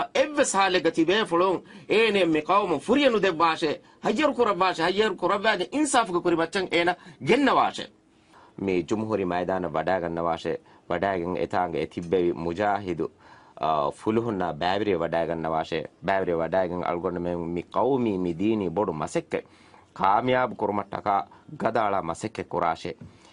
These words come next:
ඒ මි වගුත අල්ගොන්න දන්නවාලන් ඔයින් එච්චකි. අදි හම එයා එකුග අල්ගොන්න දන්නවාලන් බේනුන්, ආ, දිවෙහි අස්කරියාගේ ඒකි ෆෙම්වරුගේ වෙරින්න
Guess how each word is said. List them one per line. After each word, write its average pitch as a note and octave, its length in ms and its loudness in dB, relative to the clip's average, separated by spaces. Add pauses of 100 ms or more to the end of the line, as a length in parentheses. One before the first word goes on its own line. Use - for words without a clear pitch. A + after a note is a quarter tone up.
(120)
ඒ A#2+ 140 0
මි G2 100 0
වගුත F#2+ 240 -2
අල්ගොන්න F2+ 360 -2
දන්නවාලන් F2+ 640 0
ඔයින් F2+ 200 -2
එච්චකි. F2+ 520 -4 (360)
අදි G#2+ 240 2
හම A2 240 -2
එයා G#2+ 340 2
එකුග G2+ 320 -2 (160)
අල්ගොන්න F#2+ 300 -2
දන්නවාලන් F#2+ 580 -2
බේනුන්, F2+ 360 0 (460)
ආ, E2+ 440 2
දිවෙහි F#2+ 400 -2
අස්කරියාගේ F#2+ 840 0
ඒකි F#2 240 -2
ෆෙම්වරුගේ G2+ 560 0
වෙරින්න F2+ 400 0